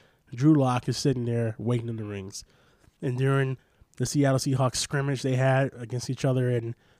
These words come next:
Lumen Field, I think it's called, they said that Drew Lock looked like the better quarterback. Now, they just played against the Pittsburgh Steelers in their preseason game, and I gotta be honest with you,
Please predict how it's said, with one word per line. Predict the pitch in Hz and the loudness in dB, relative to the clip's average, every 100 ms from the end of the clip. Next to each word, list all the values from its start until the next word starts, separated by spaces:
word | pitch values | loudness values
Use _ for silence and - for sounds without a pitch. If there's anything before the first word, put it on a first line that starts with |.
| - | -10
Lumen | 110 117 131 143 143 | -6 -2 0 2 0
Field, | - 131 135 | 0 0 0
I | 127 | 0
think | 131 135 | -2 -4
it's | - | -2
called, | 131 131 127 - _ _ _ - | -4 -2 -2 -4 _ _ _ -4
they | 131 | -4
said | - 135 123 | 0 0 0
that | 127 107 | -4 -4
Drew | 117 143 | 0 2
Lock | 127 123 123 - | 4 2 0 -4
looked | 120 - | -6 -4
like | 117 - | -6 -6
the | |
better | 107 113 107 | -6 -4 -4
quarterback. | - 107 107 101 - - _ _ _ _ _ _ - | -4 -6 -6 -16 -20 -20 _ _ _ _ _ _ -6
Now, | 120 | -4
they | 113 131 | -2 -4
just | 127 143 - | 0 -2 -2
played | - 143 131 | -2 -2 0
against | 127 127 - | 0 -4 -4
the | |
Pittsburgh | - 131 - 131 | -2 -2 2 0
Steelers | - 143 127 120 | 0 2 2 2
in | 120 120 | -2 -6
their | 113 | -4
preseason | 135 131 139 139 | -4 -2 -4 -2
game, | 135 135 135 | 0 0 -2
and | 123 120 | -4 -4
I | |
gotta | 123 120 | -2 -4
be | 120 127 | -4 -6
honest | 123 117 | -4 -4
with | 120 | -4
you, | - | -4